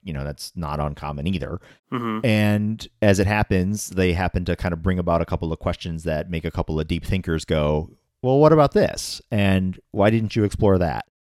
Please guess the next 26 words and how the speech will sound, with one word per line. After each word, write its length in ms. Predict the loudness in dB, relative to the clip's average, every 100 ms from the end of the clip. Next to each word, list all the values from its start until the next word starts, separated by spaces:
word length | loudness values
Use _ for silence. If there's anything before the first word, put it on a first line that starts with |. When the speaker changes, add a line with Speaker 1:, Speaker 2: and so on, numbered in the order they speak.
| -8
Speaker 1:
And 100 | 0
they 80 | 4
didn't, 300 | 4 2 -2 _
they 80 | 2
didn't 240 | 2 4 2
explore 340 | 0 0 0
it 80 | 0
because 260 | -2 -2
it's 160 | -2 -6
a 40 |
television 360 | -2 -2 -2 -4
show 200 | -4 -4
and 80 | -4
in 80 | -4
forty 200 | -6 -4
minutes, 240 | -4 -4
and 80 | -4
they 60 |
didn't 240 | -4 -4 -8
c-, 60 | -8
they, 120 | -4
you 140 | -4 -4
know, 120 | -6
they, 120 | -6 -10 -12
they, 800 | -12 -14 -12 -10 -10 -8 -8 -6
it, 180 | -4